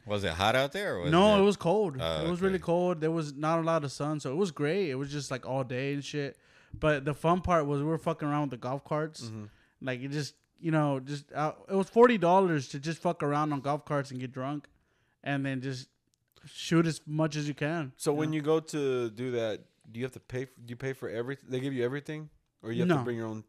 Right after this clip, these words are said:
Speaker 2: Y-,
Speaker 3: fucking
Speaker 2: you basically come in with everything else. The only thing you're paying for is the, the session
Speaker 3: Got you.
Speaker 2: and maybe the rental of the cart.
Speaker 3: So you have to have your own
Speaker 2: Gear,
Speaker 3: gear.
Speaker 2: balls, tees, everything else. And
Speaker 3: Okay,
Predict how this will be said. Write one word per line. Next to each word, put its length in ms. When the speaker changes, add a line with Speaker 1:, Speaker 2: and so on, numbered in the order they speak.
Speaker 2:
Y-, 100
Speaker 3:
fucking 180
Speaker 2:
you 160
basically 460
come 260
in 100
with 100
everything 400
else. 360
The 180
only 140
thing 100
you're 100
paying 260
for 340
is 360
the, 240
the 120
session 480
Speaker 3:
Got 300
you. 80
Speaker 2:
and 420
maybe 220
the 100
rental 360
of 80
the 60
cart. 220
Speaker 3:
So 60
you 60
have 120
to 60
have 160
your 140
own 360
Speaker 2:
Gear, 480
Speaker 3:
gear. 440
Speaker 2:
balls, 840
tees, 480
everything 360
else. 300
And 100
Speaker 3:
Okay, 180